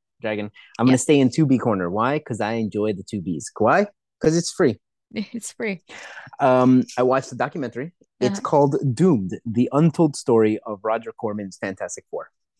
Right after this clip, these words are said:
Speaker 2: Okay.
Speaker 1: So in the nineties, uh, Roger Corman, your boy,
Speaker 2: Mm-hmm. Our,
Speaker 1: you, you
Speaker 2: our
Speaker 1: know
Speaker 2: boy.
Speaker 1: Roger Corman.
Speaker 2: Yep.
Speaker 1: You're, he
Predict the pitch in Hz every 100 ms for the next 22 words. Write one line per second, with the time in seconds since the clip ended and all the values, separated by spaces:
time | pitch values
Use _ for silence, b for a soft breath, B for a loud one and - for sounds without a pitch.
0 | 214 214 202 233 - 139 117 - - 202
1 | 247 220 175 123 80 107 - _ _ _
2 | 107 104 101 92 113 123 139 170 120 110
3 | 117 92 110 143 95 95 - _ _ 98
4 | - 190 170 160 135 - - - 87 87
5 | 107 - _ - 104 - _ _ B B
6 | B - - 160 170 160